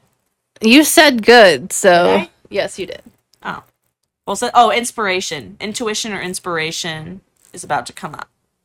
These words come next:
Speaker 1: Okay. All right.
Speaker 2: That'd be nice.
Speaker 1: Yeah,
Speaker 2: I
Speaker 1: that
Speaker 2: would like
Speaker 1: would.
Speaker 2: that. I just love that book so much. I'm gonna read them again.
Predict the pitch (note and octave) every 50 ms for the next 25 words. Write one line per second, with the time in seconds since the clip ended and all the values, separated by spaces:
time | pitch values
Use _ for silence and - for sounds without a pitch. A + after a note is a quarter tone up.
0 | _ _ _ _ _ _ _ _ _ _ _ _ _ _ - A4 A#4 - E4 D4+
1 | F4+ - - _ _ _ _ _ _ _ _ _ _ _ _ _ _ _ _ _
2 | - - - A3+ A#3+ D4+ F4+ F#4+ F#4 F#4 - _ _ _ _ _ _ _ _ _
3 | _ _ _ _ F#3 F3+ E3+ F3 D3+ - C3 - G3 - - - - _ _ _
4 | _ _ _ _ - D4 D#4+ E4+ E4+ E4+ D#4 - _ _ _ _ E4+ F#4 A#3+ G#3+
5 | G#3+ G3+ G3 G3+ D#3 D#3+ F#3 - _ _ _ _ _ _ _ _ _ _ _ _
6 | _ _ _ _ _ _ _ _ _ _ _ _ _ _ _ _ _ _ _ _
7 | _ _ A3+ A3+ E4+ D#4+ - A3 G#3+ - - D#3 - _ - D3+ - - _ -
8 | - - - - F3 F3+ F#3+ E3+ F2+ - - _ - - - - _ _ _ _
9 | _ _ _ _ _ _ _ _ _ - G#3+ C4 D4 B3 F#3 F#3+ F#3+ F3+ F3+ F3
10 | E3 D#3+ E3 D#3+ D3 D#3 E3 F#3+